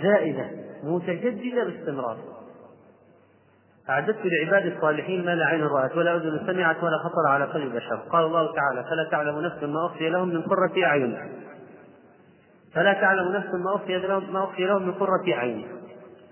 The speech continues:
فلذات الجنة متجددة، ي-، يأكل ثمرة ثم يأكل ثمرة فيجدها أطيب من قبل، ويأكل ثمرة فيجدها أطيب من التي قبلها،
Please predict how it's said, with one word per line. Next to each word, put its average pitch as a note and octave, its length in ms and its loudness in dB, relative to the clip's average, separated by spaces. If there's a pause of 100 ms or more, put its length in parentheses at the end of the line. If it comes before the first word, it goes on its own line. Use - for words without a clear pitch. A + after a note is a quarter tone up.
(680)
فلذات F3 560 2
الجنة G#3+ 480 0
متجددة، D3+ 800 -2 (640)
ي-، E3+ 40 -2
يأكل F#3+ 640 0
ثمرة G#3 480 0
ثم E3+ 160 -4
يأكل F#3+ 280 -2 (120)
ثمرة G3+ 260 -2
فيجدها E3+ 460 -4
أطيب G3 300 -4
من D#3 100 -10
قبل، D#3 280 -6 (1400)
ويأكل A3 520 2
ثمرة A3 400 4
فيجدها G#3 500 0
أطيب A#3 240 0
من G3+ 120 0
التي G3 160 -2
قبلها، C#3 460 -2